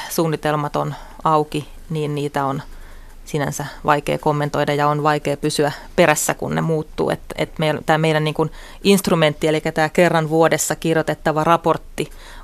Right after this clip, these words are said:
on aika jäykkä, ää, tän sote-uudistuksen arvioimiseen. Elikkä tässäkin, niin kun, jo siinä aikana, kun me tätä kirjoitettiin, niin tapahtui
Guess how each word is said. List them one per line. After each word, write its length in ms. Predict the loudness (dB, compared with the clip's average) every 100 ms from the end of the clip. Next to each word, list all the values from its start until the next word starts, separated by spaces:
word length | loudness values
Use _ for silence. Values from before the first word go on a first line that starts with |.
| 0
on 100 | 2
aika 200 | 2 4
jäykkä, 560 | 6 4 2 -2 -2 -2 -10 -20 -14 -6
ää, 260 | -4 -4 -4
tän 220 | -4 -4 -6
sote-uudistuksen 1040 | 0 2 4 2 2 -2 -4 -6 -4 -4 -6 -14 -4
arvioimiseen. 920 | 2 2 4 2 2 0 -2 -2 -2 -4 -4
Elikkä 280 | -2 -2 -2
tässäkin, 500 | -4 -4 -6 -6 -4
niin 160 | -4
kun, 160 | -2 0
jo 220 | 2 0 -2 -20 -14
siinä 260 | -2 2 4
aikana, 340 | 4 2 -2
kun 140 | -2 -2
me 100 | -2
tätä 220 | -4 -4
kirjoitettiin, 800 | -4 -2 -4 -6 -10 -10 -10 -8
niin 160 | -6
tapahtui 500 | -6 -4 -4 -4 -8